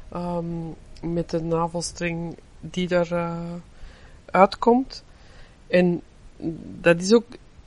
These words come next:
eh, zo dat wij daar, dat zijn dingen die ik dan nadien nog veel meer dieper ben gaan beseffen, van hetgeen dat wij als baby in die baarmoeder voelen, betasten,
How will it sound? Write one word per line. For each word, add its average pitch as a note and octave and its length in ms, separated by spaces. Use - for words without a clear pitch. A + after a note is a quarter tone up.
eh, E3 120
zo F#3+ 320
dat F#3 180
wij F3 200
daar, F3 460
dat E3+ 260
zijn F3 220
dingen F#3 240
die E3+ 160
ik D#3+ 80
dan E3+ 460
nadien E3+ 400
nog F3+ 240
veel F#3 280
meer F3+ 280
dieper F3 460
ben E3 240
gaan E3 220
beseffen, G3+ 540
van F3 300
hetgeen F3+ 340
dat E3+ 140
wij E3 180
als D#3 260
baby G#3 300
in F#3 260
die E3 140
baarmoeder E3 640
voelen, F3 520
betasten, E3+ 800